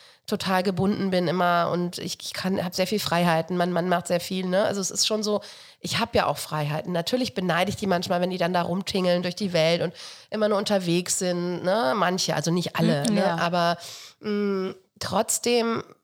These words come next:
Speaker 1: war ich auch wieder froh, zurückzukommen und zu wissen, ich hab hier irgendwie so, so eine
Speaker 2: Heimat.
Speaker 1: Ja, ich hab eine Heimat, aber ich hab auch, also mein, ich hab halt,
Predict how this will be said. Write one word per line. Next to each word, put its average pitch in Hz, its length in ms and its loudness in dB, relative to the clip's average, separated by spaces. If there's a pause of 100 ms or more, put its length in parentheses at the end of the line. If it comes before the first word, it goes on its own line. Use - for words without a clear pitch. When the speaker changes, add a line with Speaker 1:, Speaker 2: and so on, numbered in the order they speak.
(140)
Speaker 1:
war 190 200 0
ich 226 120 -2
auch 175 80 -4
wieder 190 160 2
froh, 208 220 -2
zurückzukommen 240 840 -2
und 202 140 0
zu 190 140 -2
wissen, 202 360 0 (500)
ich - 200 -6
hab - 120 -8
hier 214 160 4
irgendwie 196 300 0
so, 185 100 -10 (600)
so 180 120 -6
eine 180 120 0
Speaker 2:
Heimat. 185 400 -2 (100)
Speaker 1:
Ja, 196 280 2 (560)
ich - 120 -4
hab 226 120 -4
eine 196 140 2
Heimat, 247 300 2
aber 208 120 4
ich 214 120 -2
hab 240 100 -2
auch, - 320 -2
also 202 180 0
mein, 208 240 2
ich 196 160 -4
hab 220 120 0
halt, 240 340 0